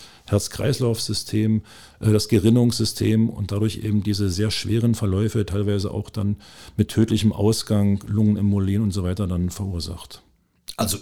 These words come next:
Speaker 2: ist Corona real? Denn das wird ja häufig inzwischen auch angezweifelt. Wie
Speaker 1: Nein.
Speaker 2: steht man da als Arzt
Speaker 1: Also
Speaker 2: solchen Dingen gegenüber?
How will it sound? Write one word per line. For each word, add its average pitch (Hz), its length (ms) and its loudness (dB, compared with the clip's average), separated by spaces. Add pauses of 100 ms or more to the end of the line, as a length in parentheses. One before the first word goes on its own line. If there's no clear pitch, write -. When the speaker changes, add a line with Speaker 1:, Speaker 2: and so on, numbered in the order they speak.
Speaker 2:
ist - 320 0
Corona 113 600 -2
real? 90 640 -6
Denn 101 280 -2
das 98 200 -4
wird 110 180 -8
ja 104 200 -4 (340)
häufig 117 380 -2
inzwischen 104 380 -4
auch 78 160 -6
angezweifelt. 87 720 -8
Wie 85 60 -6
Speaker 1:
Nein. 85 260 -4
Speaker 2:
steht - 260 -6
man 104 160 2
da 95 120 -2
als 82 260 -8
Arzt - 380 -6
Speaker 1:
Also 101 200 0 (120)
Speaker 2:
solchen 90 400 -4 (180)
Dingen 110 220 2
gegenüber? 117 560 0